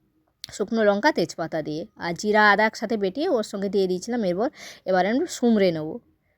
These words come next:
সুমড়ে নিলে টেস্ট ভালো হয়। আর একটু বড়ি থাকলে ভালো লাগে, কিন্তু বড়ি আজকে নেই হাতের কাছে, সবসময় বড়ি থাকেও না।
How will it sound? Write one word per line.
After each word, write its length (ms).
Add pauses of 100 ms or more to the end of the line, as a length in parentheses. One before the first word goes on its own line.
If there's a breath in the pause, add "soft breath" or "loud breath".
(180)
সুমড়ে 260
নিলে 220
টেস্ট 300
ভালো 220
হয়। 140
আর 100
একটু 300
বড়ি 280
থাকলে 260
ভালো 260
লাগে, 300
কিন্তু 240
বড়ি 320
আজকে 240
নেই 160
হাতের 260
কাছে, 300 (200)
সবসময় 400
বড়ি 220
থাকেও 380
না। 200